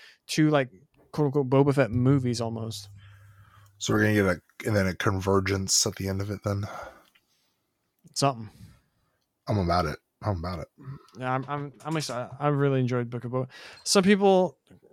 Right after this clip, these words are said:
Speaker 1: criticized it, saying it was like, uh, Boba's not cool enough or whatever, because, like, he should have done more.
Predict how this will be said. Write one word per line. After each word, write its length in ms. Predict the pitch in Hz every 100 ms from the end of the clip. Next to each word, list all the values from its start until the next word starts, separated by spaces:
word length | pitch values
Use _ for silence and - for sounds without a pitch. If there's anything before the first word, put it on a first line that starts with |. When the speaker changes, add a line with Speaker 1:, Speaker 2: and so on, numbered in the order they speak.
| 139
Speaker 1:
criticized 460 | 160 147 147 143
it, 220 | 147 139 131
saying 280 | 143 131 131
it 20 |
was 120 | 127
like, 300 | 131 123 - _ _ _ _ _ - _ _ -
uh, 300 | 139 127 117 - -
Boba's 360 | 139 139 139 139
not 280 | 135 123 -
cool 340 | 151 135 135
enough 340 | 131 131 127
or 180 | 131 127
whatever, 760 | 127 127 123 123 123 123 123 135 _ _ _ _ _ _ _ -
because, 300 | 131 139 127
like, 200 | 127 127 _ _ _ _ _ _
he 80 | 135
should 160 | 151 139
have 120 | 131
done 300 | 131 127 127
more. 720 | 123 123 123 123 127 120